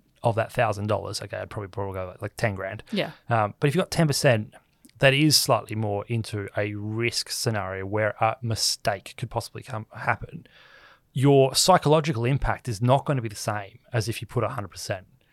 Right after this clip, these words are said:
Speaker 1: It's not gonna hit you that hard. You're not gonna obsess over it. And that's the other thing. You will start to obsess over it. So that's, I think, the absolute perfect answer that you gave there is to start small, right?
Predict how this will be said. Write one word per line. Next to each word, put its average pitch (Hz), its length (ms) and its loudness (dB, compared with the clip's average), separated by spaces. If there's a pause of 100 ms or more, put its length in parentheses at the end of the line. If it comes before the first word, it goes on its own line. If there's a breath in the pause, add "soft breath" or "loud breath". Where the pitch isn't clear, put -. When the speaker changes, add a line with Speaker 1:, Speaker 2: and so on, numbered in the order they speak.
(160)
Speaker 1:
It's 131 180 -2
not 135 220 6
gonna 131 180 2
hit 113 300 -4
you 107 280 -4
that 107 220 -2
hard. 107 360 0
You're 120 100 0
not 123 180 4
gonna 123 160 -2
obsess 110 500 0
over 156 320 0
it. - 100 -4
And 139 100 4
that's 185 160 -2
the 131 60 2
other 110 100 0
thing. 120 180 0
You 127 140 0
will 143 100 0
start 139 300 2
to - 60 -6
obsess 110 380 -6
over 107 260 -8
it. 85 100 -16 (760 loud breath)
So - 180 6
that's, 135 560 2 (120)
I 127 100 6
think, 127 360 -2 (140)
the 123 220 2
absolute 117 440 -4
perfect - 540 2 (120)
answer 107 280 -2
that - 80 -18
you 104 60 -12
gave 101 200 -6
there 95 200 -8
is 98 140 -8
to 117 100 -6
start - 680 2 (140)
small, 104 720 -6 (440 soft breath)
right? 101 200 -6